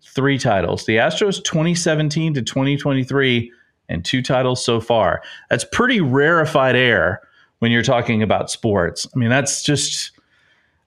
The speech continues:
it's pretty incredible. It truly is the golden era of baseball. A little, a couple more things about last night.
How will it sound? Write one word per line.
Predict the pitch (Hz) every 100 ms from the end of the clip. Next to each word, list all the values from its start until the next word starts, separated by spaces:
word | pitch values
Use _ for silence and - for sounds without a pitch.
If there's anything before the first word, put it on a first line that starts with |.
| _
it's | 135 131
pretty | - 175 156
incredible. | 120 147 135 110 101
It | 113 110
truly | 160 139 131
is | 127
the | 120
golden | 104 117 110 110
era | 101
of | 98
baseball. | 113 120 - 104 87 101 _ _ _ _ _ - -
A |
little, | 151 185 226 185
a |
couple | 139 226 262
more | 196 160
things | 127 139 131
about | 127 117 113
last | 107 110 110
night. | 107 104 101 -